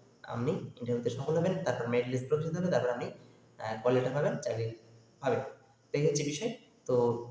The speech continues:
প্রথমে যেটা আসি, সেটা হচ্ছে ইন্টারভিউ কক্ষে প্রবেশ করবার পরে আপনাকে কী কী করতে হবে, প্রবেশ করার আগে কী করতে হবে, আমি আগের ভিডিওতে জানিয়ে দিয়েছি।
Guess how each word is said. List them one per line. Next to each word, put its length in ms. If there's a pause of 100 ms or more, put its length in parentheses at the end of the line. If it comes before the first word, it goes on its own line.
(120)
প্রথমে 280
যেটা 240
আসি, 220 (120)
সেটা 160
হচ্ছে 180
ইন্টারভিউ 380
কক্ষে 220
প্রবেশ 300
করবার 500
পরে 260 (340)
আপনাকে 380
কী 100
কী 100
করতে 300
হবে, 120
প্রবেশ 280
করার 200
আগে 360
কী 120
করতে 240
হবে, 80
আমি 220
আগের 200
ভিডিওতে 240
জানিয়ে 180
দিয়েছি। 340